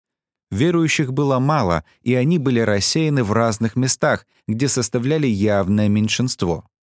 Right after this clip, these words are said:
Их в лучшем случае неправильно понимали, а в худшем жестоко преследовали. Пётр заверяет христиан, что эти искушения не случайны и не бесцельны.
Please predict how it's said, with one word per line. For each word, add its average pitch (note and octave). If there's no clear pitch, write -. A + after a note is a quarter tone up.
Их G3
в D3
лучшем D#3
случае C#3+
неправильно B2+
понимали, C#3+
а B2+
в A#2
худшем F3
жестоко B2+
преследовали. -
Пётр F3
заверяет G2
христиан, E2+
что -
эти G2+
искушения A2+
не A2
случайны B2+
и A#2+
не A#2+
бесцельны. G#2